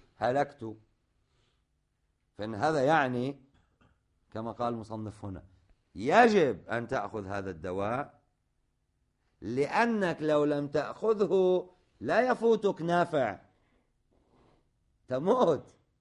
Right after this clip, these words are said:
تهلك، يصيبك أكبر الضرر. لذلك قلت: "يبطل القياس بكذا"، يعني فرضت النفع في الدواء،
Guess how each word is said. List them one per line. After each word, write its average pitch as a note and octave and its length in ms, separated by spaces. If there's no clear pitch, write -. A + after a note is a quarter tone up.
تهلك، G3 640
يصيبك G#3+ 520
أكبر G#3 400
الضرر. D3 460
لذلك C#3+ 440
قلت: - 380
"يبطل A#2+ 480
القياس A#2 560
بكذا"، B2+ 680
يعني B2+ 320
فرضت B2 440
النفع C#3 680
في C#3+ 100
الدواء، A#2+ 720